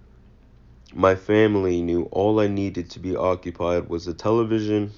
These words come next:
snacks, and a V H S tape. Uh, preferably Disney, though. After the trauma,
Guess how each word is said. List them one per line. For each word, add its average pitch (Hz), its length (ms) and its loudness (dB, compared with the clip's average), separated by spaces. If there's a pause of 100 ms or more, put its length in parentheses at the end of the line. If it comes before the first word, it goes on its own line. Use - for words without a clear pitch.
(240)
snacks, 98 800 0 (300)
and 90 100 -2
a 90 60 2
V 90 280 -2
H 80 220 -4
S - 200 -6
tape. - 280 -12 (920)
Uh, 113 260 6
preferably 110 680 2
Disney, 82 440 -2
though. 73 280 -10 (3250)
After 110 320 2
the 107 100 -2
trauma, 98 540 2